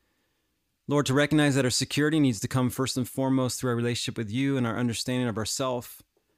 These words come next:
And then, Lord, we are able to build appropriate intimacy and security in an interdependent, interdependent fashion, Lord, with another.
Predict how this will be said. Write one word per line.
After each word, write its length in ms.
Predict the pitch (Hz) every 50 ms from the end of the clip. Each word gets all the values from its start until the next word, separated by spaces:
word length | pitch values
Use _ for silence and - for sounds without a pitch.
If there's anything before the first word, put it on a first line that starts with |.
| _ _ _ _ _ _ _ _ _ _ _ _ _ _ _ _
And 320 | - 123 117 123 120 117 117
then, 220 | 123 120 123 123
Lord, 240 | 120 120 120 113 107
we 120 | 123 120 120
are 280 | 117 117 113 110 101 - _ _ _ _ _ _ _ _ _ - -
able 280 | 131 147 156 143 143
to 400 | 127 - - 131 110 92 98 95 - _ _ _ _ _ _ _ _ _ _ _ _ 113
build 300 | 101 135 135 135 131 110
appropriate 480 | - 117 110 - 131 123 113 120 120 107
intimacy 480 | 120 127 127 123 120 113 - - 123 113
and 140 | 113 113
security 640 | - - 127 - - - 131 127 123 123 120 117 120
in 80 | 117
an 80 | 117 -
interdependent, 640 | 143 151 151 143 - - 131 120 113 101 113 113 107 -
interdependent 600 | 147 160 160 139 117 120 - - 117 110 107 101
fashion, 480 | - - 117 110 123 - - 113 110 107
Lord, 280 | 107 113 113 110 107 98
with 180 | 110 101 95 - _ _ _ _ _ _ _ -
another. 440 | 117 113 113 110 110 104 104 104